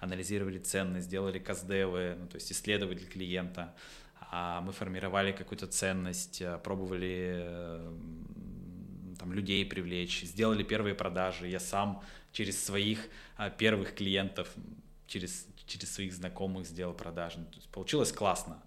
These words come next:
Раньше у нас этого открытия не было. Ну, то есть мы из, из этой ситуации сразу, там, добыли полезность, как минимум запасной вариант. Вот. Это, это случилось.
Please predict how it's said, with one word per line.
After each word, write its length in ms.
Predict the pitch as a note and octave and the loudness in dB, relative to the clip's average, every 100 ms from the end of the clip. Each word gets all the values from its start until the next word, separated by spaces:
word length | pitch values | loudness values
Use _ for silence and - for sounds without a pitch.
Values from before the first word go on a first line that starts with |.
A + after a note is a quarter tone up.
| - - | -16 -2
Раньше 300 | - B2 - | 4 6 6
у 20 | G2+ | 4
нас 240 | G2+ - | 2 0
этого 160 | F#2 F2 | -2 -2
открытия 420 | - G2 - F2 | -2 -6 -4 -2
не 160 | F2+ | -2
было. 300 | E2 D#2 D#2+ - - - | -4 -6 -10 -14 -16 -6
Ну, 60 | |
то 80 | F#2+ | -2
есть 160 | F#2+ - | 0 2
мы 140 | A#2+ | 4
из, 200 | A2 - - | 4 2 -2
из 140 | A2 | 2
этой 200 | B2 A#2+ | 2 2
ситуации 500 | - - E3+ A2 - | -2 0 0 0 -2
сразу, 580 | F2+ - C#3 G#2 F2+ D#2 - - - | -2 0 2 0 -4 -6 -10 -16 -18
там, 80 | - - | -18 -12
добыли 400 | F#2 G2+ G2+ C3 | -4 0 4 4
полезность, 640 | G#2 F#2+ F#2 F2+ - - - | 4 2 0 -2 -8 -16 -18
как 160 | - - | -12 -4
минимум 320 | G2 F#2+ F2 | -4 -4 -6
запасной 400 | E2+ - - F2+ | -8 -10 -8 -6
вариант. 280 | E2+ D#2+ D#2+ - - - - - - G#2 | -6 -8 -12 -18 -20 -16 -16 -16 -14 -10
Вот. 260 | F2+ E2 - - | -8 -10 -2 2
Это, 580 | C#3+ D3 A#2 G2+ - - | 4 6 6 4 0 -4
это 200 | C#3 C#3+ | -2 0
случилось. 680 | B2 - - E2+ C2+ - - | -2 -2 -4 -4 -6 -12 -12